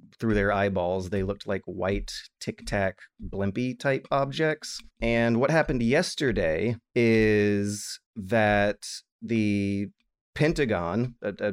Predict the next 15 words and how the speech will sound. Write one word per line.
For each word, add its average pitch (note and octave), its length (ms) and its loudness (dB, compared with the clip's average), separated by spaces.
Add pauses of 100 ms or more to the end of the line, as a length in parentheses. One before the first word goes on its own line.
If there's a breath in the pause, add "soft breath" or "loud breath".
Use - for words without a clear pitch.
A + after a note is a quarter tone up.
(120)
a G#2 60 -2
different C3+ 600 0 (400)
layer G2+ 560 0
of F2+ 240 -6
the, F#2 320 -2 (500)
the G#2 100 -6
military G#2 580 2
industrial G2 440 -2
complex, F#2 680 -4 (280 loud breath)
confirmed C3+ 360 0
the B2 60 -4
legitimacy A#2+ 540 0
of G2+ 140 -2
more D#3+ 260 2
videos G#2 680 0